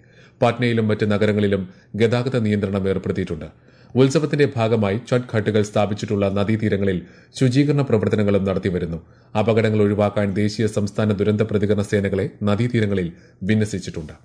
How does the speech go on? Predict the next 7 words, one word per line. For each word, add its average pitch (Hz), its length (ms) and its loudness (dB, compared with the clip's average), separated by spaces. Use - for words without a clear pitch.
ഛഠ് 170 260 2
പൂജയോടനുബന്ധിച്ച് 127 840 4
ഡൽഹിയിൽ 113 380 0
നിന്ന് 104 260 2
രാജ്യത്തിന്റെ 101 440 2
കിഴക്കൻ 113 420 0
മേഖലകളിലേക്ക് 98 680 0